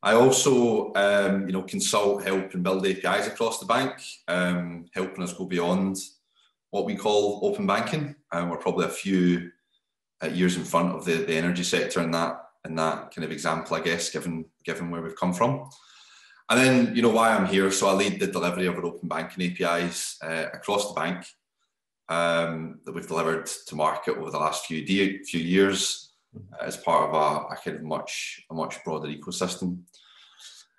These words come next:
So I guess, um, you know, the word I'd probably use to describe the last few years is, is whirlwind to some extent. Um, you know, it's not been, to your point, something where you, you pick up the book at chapter one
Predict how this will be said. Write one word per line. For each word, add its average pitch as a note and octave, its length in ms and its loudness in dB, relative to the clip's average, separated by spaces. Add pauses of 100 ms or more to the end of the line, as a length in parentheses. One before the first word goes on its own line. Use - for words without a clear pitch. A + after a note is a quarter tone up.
So B2+ 100 2
I B2+ 40 4
guess, F#3+ 320 6
um, B2 640 6 (180)
you G#2+ 120 -2
know, G#2+ 80 2
the G2 80 2
word A#2+ 260 4
I'd A2+ 180 2
probably F#2 360 0
use F2+ 340 -2
to F2+ 60 -8
describe F2 480 -2
the E2+ 80 -4
last E2 280 -4
few F2 100 -6
years F2+ 360 0
is, D#2+ 320 -4
is E2 160 -8
whirlwind A2 520 -2
to A2+ 80 -10
some A#2+ 180 -2
extent. - 400 -4 (340)
Um, E2+ 760 0 (580)
you F#2 80 -2
know, F2+ 160 4
it's F2 180 -2
not G2 400 2
been, F2 400 0
to - 140 -10
your F2 240 0
point, F2+ 320 2
something F2 320 -2
where E2+ 100 -4
you, E2 220 -8 (180)
you F#2 140 -2
pick F2+ 240 -2
up E2 140 0
the D#2+ 60 -6
book E2 220 -6
at - 60 -10
chapter D#2+ 400 0
one F2 400 2